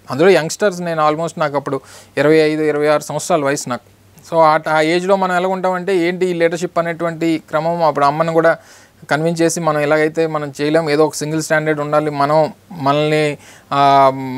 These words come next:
మన ఆలోచన విధానాలకి అనుగుణంగా. మీకు తెలుసు నేను ఆ రోజు సమైక్యాంధ్రకు సంబంధించిన దాంట్లో కూడా మీరు కూడా యాక్టివ్గా ఆ రోజు, ఆ, జర్నలిస్ట్గా ఉన్నటువంటి క్రమంలో ఆమర నిరాదీక్ష చేసినటువంటి సందర్భాలు ఆ సమైక్యాంధ్ర ఉద్యమంలో,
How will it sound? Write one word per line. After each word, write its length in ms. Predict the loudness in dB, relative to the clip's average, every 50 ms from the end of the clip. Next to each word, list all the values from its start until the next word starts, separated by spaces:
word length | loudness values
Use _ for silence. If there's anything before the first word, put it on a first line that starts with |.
| -6 -2
మన 160 | 0 0 2
ఆలోచన 380 | 2 2 2 2 0 -2 -4 -6
విధానాలకి 560 | -4 -4 -2 0 0 0 0 -2 -4 -6 -6
అనుగుణంగా. 380 | -6 -6 -6 -8 -10 -10 -10 -12
మీకు 220 | -12 -14 -12 -6
తెలుసు 220 | -6 -6 -6 -6 -6
నేను 160 | -6 -4 -4
ఆ 40 | -4
రోజు 140 | -4 -4
సమైక్యాంధ్రకు 540 | -4 -4 -6 -6 -4 -4 -4 -4 -4 -6 -8
సంబంధించిన 500 | -8 -8 -8 -8 -8 -10 -10 -12 -10 -8
దాంట్లో 280 | -8 -8 -6 -4 -4 -2
కూడా 260 | 0 2 2 0 0 -4 _ _ _ _ _ -10
మీరు 200 | -6 -4 -2 0
కూడా 140 | 2 2 2
యాక్టివ్గా 580 | 2 0 -4 -6 -6 -4 0 2 2 2 2
ఆ 40 | 0
రోజు, 420 | -2 -4 -6 -6 -6 -6 -6 -8 -10 _ -8
ఆ, 220 | -6 -4 -4 -6 -6 -8
జర్నలిస్ట్గా 400 | -8 -8 -8 -10 -10 -8 -6 -6
ఉన్నటువంటి 400 | -6 -6 -8 -8 -8 -10 -10 -6
క్రమంలో 500 | -6 -6 -4 -2 0 0 0 0 -2 -6 -6 -4
ఆమర 240 | -2 2 2 0 0
నిరాదీక్ష 540 | 0 -2 0 0 0 -2 -4 -8 -10 -10
చేసినటువంటి 440 | -12 -10 -10 -10 -10 -10 -10 -10 -10
సందర్భాలు 460 | -10 -10 -8 -6 -4 -4 -4 -2 -2
ఆ 180 | -2 -2 -4 -4
సమైక్యాంధ్ర 580 | -6 -6 -4 -4 -4 -4 -4 -6 -6 -4 -4 -6
ఉద్యమంలో, 460 | -6 -6 -8 -8 -8 -8 -8 -10